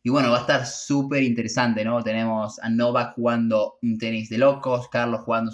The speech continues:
un tenis de locos, y tenemos a otros jugadores del top ten como Rublev, Sinner. Y bueno, no me quiero olvidar, también voy a hacer análisis de la W T A para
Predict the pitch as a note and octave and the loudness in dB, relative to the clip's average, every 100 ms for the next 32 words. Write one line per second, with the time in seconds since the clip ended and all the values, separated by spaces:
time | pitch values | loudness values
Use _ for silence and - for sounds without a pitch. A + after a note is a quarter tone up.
0 | A#2+ A2+ A2 A#2+ A2+ A2+ - A#2+ C#3 C3 | -4 -4 -2 -2 -2 -4 -10 -2 0 4
1 | B2+ - C3 B2+ - - - _ - A2+ | 2 2 -2 -2 -10 -20 -20 _ -8 -2
2 | A2+ A2 G#2+ G#2+ G#2+ G#2+ G#2 G#2 G2+ G2+ | 0 0 -2 -4 -4 -2 -2 0 -2 -4
3 | - A2+ A2+ A2+ A2 A2+ A2 G#2+ G#2+ - | -8 -8 -8 -4 0 0 0 -4 -4 -4
4 | - A2+ A2 G#2+ A#2+ C3 B2 A#2+ A2+ - | -2 -4 -4 -4 -2 0 2 0 -2 0
5 | C3+ C3 B2+ A#2+ - _ _ _ _ - | 0 2 0 -2 -8 _ _ _ _ -4
6 | B2 A#2 A2+ C3 A#2+ B2+ B2 B2+ C#3+ C3+ | 0 2 0 0 0 0 0 2 2 2
7 | A2+ A#2+ A#2+ A#2 A#2 A#2 A#2+ A#2 A#2+ A2 | 0 0 -2 -2 -2 0 0 -2 -4 -4
8 | G#2+ A2 A2 A2+ A#2 B2+ D#3 - - _ | 0 0 0 -2 0 2 0 -2 -16 _
9 | _ - A#2 A2 G#2+ G2+ G2+ G#2 G2+ | _ -6 -4 -2 -4 -4 -6 -6 -8